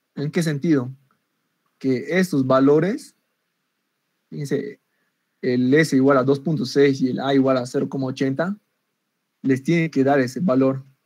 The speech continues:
de catorce punto seis, por si acaso. Siempre tienen que verificar. Tengan en cuenta ese detalle. Una vez que verifican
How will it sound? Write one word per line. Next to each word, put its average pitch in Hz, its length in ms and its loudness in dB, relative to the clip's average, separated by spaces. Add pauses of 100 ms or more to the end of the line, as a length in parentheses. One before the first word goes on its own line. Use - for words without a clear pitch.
(120)
de 143 160 -6
catorce 139 440 -2
punto 135 360 -8
seis, 135 340 -2
por - 160 -16
si - 100 -18
acaso. - 360 -16 (1600)
Siempre 160 320 -2
tienen 135 200 -4
que 135 80 -10
verificar. 131 580 -4 (1300)
Tengan 143 220 -2
en 127 100 -6
cuenta 135 300 0
ese 135 160 -2
detalle. 135 580 -2 (2500)
Una 143 180 2
vez 190 180 6
que - 120 -4
verifican 139 680 2